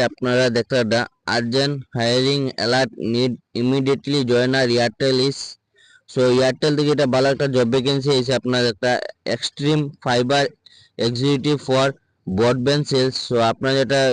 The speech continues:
ব্রডব্যান্ড আছে এয়ারটেলের, এগুলো আপনার সেলসের কাজ থাকবে এখানে। পোস্ট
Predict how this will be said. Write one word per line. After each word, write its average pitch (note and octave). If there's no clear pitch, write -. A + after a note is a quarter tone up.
ব্রডব্যান্ড B2
আছে B2+
এয়ারটেলের, A#2
এগুলো A#2+
আপনার C3
সেলসের B2
কাজ A#2+
থাকবে A2
এখানে। A2
পোস্ট D3+